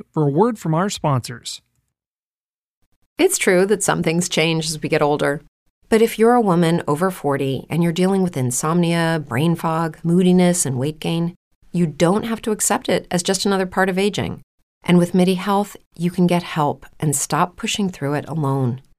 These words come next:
Speaker 2: The experts at midi understand that all these symptoms can be connected to the hormonal changes that happen around menopause,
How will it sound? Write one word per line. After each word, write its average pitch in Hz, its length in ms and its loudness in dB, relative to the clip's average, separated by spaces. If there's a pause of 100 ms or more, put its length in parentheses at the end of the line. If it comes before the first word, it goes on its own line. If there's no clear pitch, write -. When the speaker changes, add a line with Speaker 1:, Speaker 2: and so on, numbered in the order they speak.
(320)
Speaker 2:
The 170 220 0
experts 269 500 -2
at - 100 -4
midi 175 360 2
understand 151 840 0
that 170 180 -6
all 190 180 0
these 214 220 0
symptoms 170 440 -2
can 180 140 -2
be 170 80 -2
connected 180 540 0
to 185 80 -2
the 156 140 0
hormonal 151 540 0
changes 139 460 -2
that 170 140 -4
happen 135 340 -4
around 165 300 2
menopause, 165 680 -2